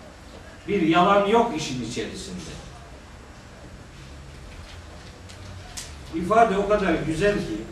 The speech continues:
"Ma dalle sahibukum." Arkadaşınız, sahip arkadaşlar. Sahip tabi sohbet edilen kişi demek. Yani sohbet eden, sohbete konu olan kişi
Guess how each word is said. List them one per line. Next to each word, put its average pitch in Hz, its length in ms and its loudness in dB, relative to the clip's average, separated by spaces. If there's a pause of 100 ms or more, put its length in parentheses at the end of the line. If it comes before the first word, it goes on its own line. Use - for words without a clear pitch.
(720)
"Ma 202 340 6
dalle 190 440 4
sahibukum." 160 720 2 (800)
Arkadaşınız, 175 1300 4 (340)
sahip 196 480 2
arkadaşlar. 160 600 0 (1900)
Sahip 196 640 2
tabi 180 200 4
sohbet 185 640 2
edilen 156 480 2 (440)
kişi 135 280 -6
demek. - 140 -6
Yani - 500 -12
sohbet 135 440 -6
eden, 123 300 -2 (140)
sohbete 147 440 -4 (140)
konu 143 200 -2
olan 127 300 2 (120)
kişi 107 160 -6